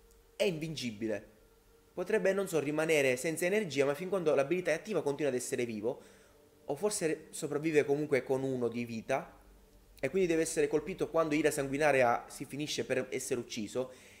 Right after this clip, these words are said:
È una cosa incredibile, veramente incredibile, e tutti questi potenziamenti lo rendono una belva, aumentando sempre di più le sue resistente, resistenze con questa abilità attiva, e con cose assurde. Ah, ecco, questo qui è, scusate.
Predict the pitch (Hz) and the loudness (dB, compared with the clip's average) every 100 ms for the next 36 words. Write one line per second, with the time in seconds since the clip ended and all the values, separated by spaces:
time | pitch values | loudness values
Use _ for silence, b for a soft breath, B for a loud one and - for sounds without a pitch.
0 | B - 262 233 226 202 165 160 170 123 | B -2 2 4 4 2 4 2 0 -4
1 | 113 107 98 - 151 170 226 220 143 135 | -2 0 -2 -4 -2 0 0 0 0 0
2 | 151 151 113 113 - 151 269 160 180 156 | -4 -4 -2 -2 -4 -6 -4 0 2 2
3 | 135 147 127 123 123 98 98 104 104 B | -2 -2 -2 0 0 -4 -8 -10 -10 B
4 | B B B B - 196 262 196 185 165 | B B B B -4 0 0 4 4 4
5 | 135 139 151 110 113 139 175 214 151 214 | 2 4 4 4 2 2 -2 -2 0 -2
6 | 175 151 165 185 208 208 156 135 - - | -2 -6 -2 0 2 0 0 -6 -6 -4
7 | 160 123 127 139 - 123 143 147 - 147 | -2 0 0 -2 -4 -4 -4 -6 0 0
8 | 117 120 127 151 120 117 127 127 107 107 | 0 -2 -2 -4 -4 -2 -4 0 0 -2
9 | - 104 98 143 - B B B B B | -8 -8 -4 -4 -4 B B B B B
10 | B - _ 185 175 - - - 208 208 | B -20 _ -4 -4 -8 -20 -8 -6 -4
11 | 269 240 202 160 - - - 202 - - | -4 0 4 4 2 -12 -12 -10 -8 -2
12 | 190 123 160 185 185 147 156 185 175 139 | -2 4 6 6 4 -2 0 -4 0 0
13 | - 143 113 107 104 | 0 -4 -2 -4 -6